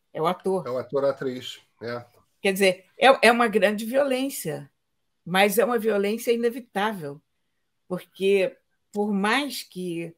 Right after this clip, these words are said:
Speaker 1: seja proibido levar câmera, celular, não sei o quê, pro teatro,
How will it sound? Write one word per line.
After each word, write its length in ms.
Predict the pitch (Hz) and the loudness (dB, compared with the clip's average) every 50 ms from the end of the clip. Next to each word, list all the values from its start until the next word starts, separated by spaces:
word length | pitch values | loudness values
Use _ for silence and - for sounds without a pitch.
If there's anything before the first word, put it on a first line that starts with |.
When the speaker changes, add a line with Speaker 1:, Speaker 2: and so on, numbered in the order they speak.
| _ _ _ _ _ _ _ _ _ _ | _ _ _ _ _ _ _ _ _ _
Speaker 1:
seja 280 | - 196 190 180 196 | -6 -4 -2 -2 -2
proibido 680 | 185 170 180 180 175 156 139 151 165 196 214 202 196 175 | -4 -2 -2 -2 -2 -2 -2 -6 -4 -4 -4 -4 -4 -4
levar 580 | 151 147 156 143 151 147 143 143 139 139 139 - | -4 -4 -4 -4 -2 -2 -2 -2 -4 -6 -10 -16
câmera, 580 | _ - 165 170 185 190 180 165 156 - 156 147 | _ -4 -2 -2 0 0 0 0 -2 -2 -2 -4
celular, 580 | - 165 156 160 156 151 151 151 160 175 170 170 | -6 -6 -6 -6 -4 -4 -2 -2 -2 -2 -2 -4
não 80 | 151 | -8
sei 160 | 139 - 151 | -10 -12 -14
o 20 | - | -12
quê, 120 | - 151 | -12 -14
pro 160 | 160 - - | -16 -16 -20
teatro, 500 | - - 165 160 185 240 240 _ - - | -18 -10 -8 -6 -6 -6 -8 _ -20 -20